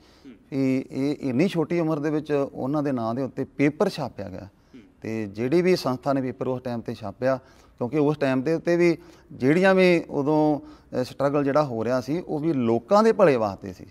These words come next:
Speaker 2: ਬੇਸ਼ੱਕ ਉਸ ਟਾਈਮ ਦੇ ਵੀ, ਅ, ਕਾਲੀ ਸਰਕਾਰ ਜਦੋਂ ਆਈ ਤੇ ਪ੍ਰਕਾਸ਼ ਸਿੰਘ ਬਾਦਲ ਨੇ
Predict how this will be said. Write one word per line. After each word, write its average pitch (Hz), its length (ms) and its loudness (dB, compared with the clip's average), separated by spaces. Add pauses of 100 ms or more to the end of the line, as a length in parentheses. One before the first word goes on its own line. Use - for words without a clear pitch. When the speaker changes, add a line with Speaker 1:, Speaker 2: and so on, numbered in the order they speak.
(580)
Speaker 2:
ਬੇਸ਼ੱਕ 160 360 4
ਉਸ 170 180 4
ਟਾਈਮ 165 240 0
ਦੇ 170 120 2
ਵੀ, 165 200 2
ਅ, 135 680 -4 (120)
ਕਾਲੀ 139 280 4
ਸਰਕਾਰ 139 720 4
ਜਦੋਂ 127 300 -4
ਆਈ 127 220 -2
ਤੇ 139 140 -4
ਪ੍ਰਕਾਸ਼ 120 400 -4
ਸਿੰਘ 139 120 -6
ਬਾਦਲ 117 340 0
ਨੇ 127 220 -2